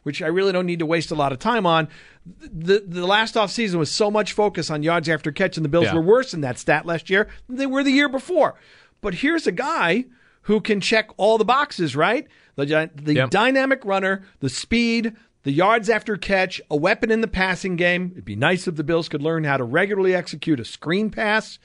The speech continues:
Speaker 1: he could be a really good weapon in this offense next season.
Speaker 2: Yards created over expected per attempt. This is a
Speaker 1: Wow,
Speaker 2: way
Speaker 1: we,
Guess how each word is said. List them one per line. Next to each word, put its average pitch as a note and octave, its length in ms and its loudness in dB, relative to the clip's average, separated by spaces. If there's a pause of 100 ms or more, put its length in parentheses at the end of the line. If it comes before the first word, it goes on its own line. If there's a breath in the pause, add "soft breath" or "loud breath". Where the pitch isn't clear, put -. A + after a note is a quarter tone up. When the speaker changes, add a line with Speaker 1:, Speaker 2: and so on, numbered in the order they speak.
(480 soft breath)
Speaker 1:
he A3 160 0
could G3+ 240 0
be G#3+ 160 0
a F3 80 4
really F#3 460 0
good D3+ 420 0
weapon F#3 320 0
in B2+ 100 -2
this E3+ 200 -2
offense G3 460 -2
next G#2 220 -10
season. F#2+ 280 -12 (160)
Speaker 2:
Yards D#3 540 2
created D#3+ 760 0
over A#2 280 -2
expected G#2 600 -4
per B2+ 220 -4
attempt. - 560 -8
This C3+ 200 -2
is B2 480 -2 (440 soft breath)
a D3 100 4
Speaker 1:
Wow, D#3+ 120 4
Speaker 2:
way D#3 100 8
Speaker 1:
we, F3+ 400 0